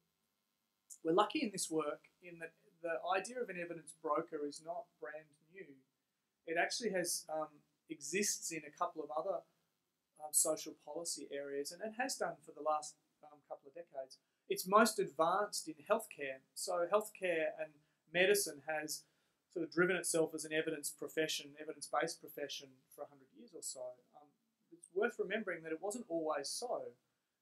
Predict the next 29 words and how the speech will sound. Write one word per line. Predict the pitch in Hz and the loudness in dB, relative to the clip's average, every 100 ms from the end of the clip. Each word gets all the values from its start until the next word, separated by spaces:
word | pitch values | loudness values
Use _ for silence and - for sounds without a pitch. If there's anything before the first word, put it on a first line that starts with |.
| _ | _
Just | - 214 214 | 4 4 4
in | 180 | -2
medicine | 170 190 185 165 | 2 4 4 -2
and | 151 147 | -6 0
healthcare, | 226 - - 151 | 0 -2 -4 -2
it | 151 160 | -2 -2
used | 202 - | -2 -2
to | 160 | -2
be | 151 143 | -2 0
the | 143 | -2
case | - 143 139 | -4 -4 -2
that | - 143 - _ _ _ _ _ | -2 -4 -6 _ _ _ _ _
professionals, | 165 175 175 175 165 151 147 - - _ _ | 2 6 6 4 -2 -6 -4 -6 -8 _ _
um, | 156 156 151 - - | 2 2 2 -8 4
would | 156 165 - - | 8 8 8 6
have | 170 160 | 6 6
their | 160 160 | 2 2
own | 165 175 190 | 4 2 4
body | 170 156 151 | 2 0 -4
of | 147 | -8
knowledge | 143 139 170 | -6 -4 -6
that | 180 170 | -8 -4
they | 147 | -2
would | 147 160 | -2 -4
protect | 202 - 135 - | -4 -4 -8 -10
and | 156 | -12
store | - 127 | -8 -8
for | 156 | -8
themselves. | 160 170 214 269 - - - | -8 -4 -4 -4 -10 -16 -18